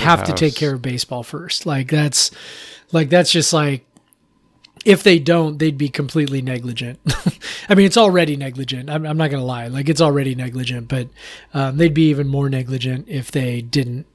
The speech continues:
Speaker 1: take care of baseball next. They, they have to do that. So,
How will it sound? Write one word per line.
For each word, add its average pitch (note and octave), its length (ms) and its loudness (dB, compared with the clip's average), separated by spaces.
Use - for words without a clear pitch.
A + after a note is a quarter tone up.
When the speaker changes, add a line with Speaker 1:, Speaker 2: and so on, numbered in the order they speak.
Speaker 1:
take C#3+ 220 2
care C3+ 180 -2
of A#2 60 -6
baseball B2 400 -4
next. C3 280 -8
They, C#3+ 100 -4
they D3+ 160 2
have C#3 260 0
to - 80 -10
do D3 140 -8
that. D#3+ 260 -8
So, B2 320 0